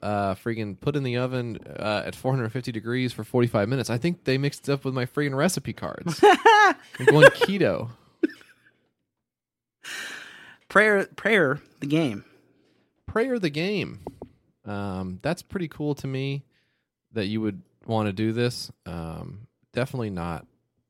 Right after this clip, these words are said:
Speaker 1: Definitely, definitely. Def-, I've never even seen that movie, but I can do the impression so well.
Speaker 2: What movie?
Speaker 1: Definitely, uh, de-, definitely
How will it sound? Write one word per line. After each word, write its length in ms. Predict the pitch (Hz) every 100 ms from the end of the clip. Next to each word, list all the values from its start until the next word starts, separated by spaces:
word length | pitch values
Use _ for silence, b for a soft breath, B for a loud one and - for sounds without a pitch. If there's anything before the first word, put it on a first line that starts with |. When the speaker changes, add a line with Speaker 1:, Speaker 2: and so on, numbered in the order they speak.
| _ _ _
Speaker 1:
Definitely, 300 | 135 127 113
definitely. 480 | 98 92 110 95 107 120 -
Def-, 140 | 110 113
I've 100 | 131
never 160 | 151
even 120 | 143 131
seen 220 | 147 135
that 100 | 110
movie, 400 | 113 120 - - _
but 100 | 110
I 60 | 113
can 140 | 120
do 100 | 120
the 80 | 113
impression 460 | 104 - 110 - 110
so 180 | 113
well. 260 | 117 120 120
Speaker 2:
What 200 | 131 117
movie? 260 | 117 110 104
Speaker 1:
Definitely, 480 | 143 147 143 131 127
uh, 560 | 123 123 120 113 110 107
de-, 320 | 127 123 123
definitely 440 | 131 143 135 -